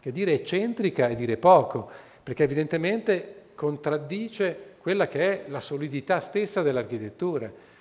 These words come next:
Eh, l'architettura diventa quasi una rovina, non è una rovina, è qualcosa che sta per rovinare davanti ai nostri occhi, un po' come la camera di, dei giganti, dove noi vediamo una parte con le, con le, con le architetture che cadono.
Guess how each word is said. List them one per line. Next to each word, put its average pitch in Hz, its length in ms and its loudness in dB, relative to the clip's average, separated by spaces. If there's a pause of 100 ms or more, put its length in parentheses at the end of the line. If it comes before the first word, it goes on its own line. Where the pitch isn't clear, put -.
(160)
Eh, 131 200 -14 (200)
l'architettura 147 460 0
diventa 139 280 0
quasi 190 200 2
una 147 140 2
rovina, 123 540 -2 (340)
non 190 180 -4
è 240 60 2
una 135 140 2
rovina, 113 460 -4
è 156 100 -12
qualcosa 202 360 -4
che 175 120 -4
sta 208 240 -2
per 254 320 -4
rovinare 156 800 -6 (240)
davanti 190 360 0
ai 170 80 4
nostri 160 300 0
occhi, 110 360 -12 (300)
un 135 80 -10
po' 202 120 2
come 170 200 4
la 139 100 6
camera 156 760 4
di, 131 580 -6
dei 127 180 0
giganti, 156 680 0 (280)
dove 139 180 0
noi 147 100 2
vediamo 160 320 2
una 170 120 0
parte 151 360 -2
con 131 140 -2
le, 120 80 -6
con 120 160 -6
le, 117 120 -6
con 123 120 -8
le 120 60 -4
architetture 123 440 -4
che 127 100 -4
cadono. 113 640 -4